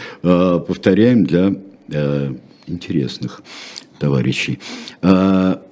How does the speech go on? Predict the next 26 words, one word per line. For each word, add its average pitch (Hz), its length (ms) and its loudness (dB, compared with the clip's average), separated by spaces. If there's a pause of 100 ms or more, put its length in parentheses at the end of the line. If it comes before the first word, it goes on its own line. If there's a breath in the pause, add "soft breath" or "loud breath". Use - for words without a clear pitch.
(120)
может 131 300 6
быть, 135 140 6
дело 147 240 8
не 123 140 8
в 120 60 -4
системе 151 580 4
и 110 60 6
лично 104 340 4
в 95 40 -6
президенте, 92 1000 4
э, 82 360 -2
Александр, 85 720 0 (480 loud breath)
э, 78 100 0
семьдесят 85 360 2
три 87 120 2
года, 87 260 4
из 76 120 2
Балашова. 82 720 0 (460 loud breath)
Э, 87 220 4 (640 loud breath)
в 87 140 -2
системе 113 480 6
и 107 40 4
лично 107 260 2
в - 60 0
президенте, 110 840 4
а 104 360 0